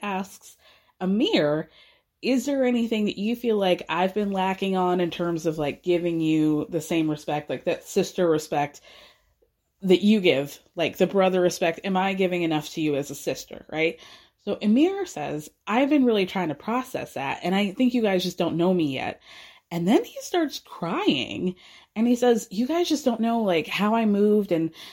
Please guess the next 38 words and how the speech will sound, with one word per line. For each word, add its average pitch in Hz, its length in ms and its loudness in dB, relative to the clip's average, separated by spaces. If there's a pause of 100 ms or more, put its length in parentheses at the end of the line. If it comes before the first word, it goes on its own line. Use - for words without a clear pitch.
(220)
that's 226 180 2
why 233 120 4
family's 233 380 2
so 208 160 2
important 226 460 2
to 208 60 0
me, 226 240 2
because 175 500 -2
they 165 160 2
anchor 208 320 2
me 202 160 0
down, 190 460 2
and 156 180 0 (340)
there's 180 240 0
also 226 360 4
been 208 100 4
a 190 60 2
lot 190 240 4
of 190 80 0
self-discovery 208 800 0
happening 202 440 -2
for 185 140 -4
me 180 100 -2
in 165 80 0
a 139 60 -2
very 196 340 2
quick 262 280 0
time, 208 420 -2
and 165 80 0
I 156 140 0
just 160 180 -6
haven't 190 300 0
had 196 200 -2
the 202 120 0
ability 175 400 2
to 165 60 -2
process 165 560 -4
it." - 220 -10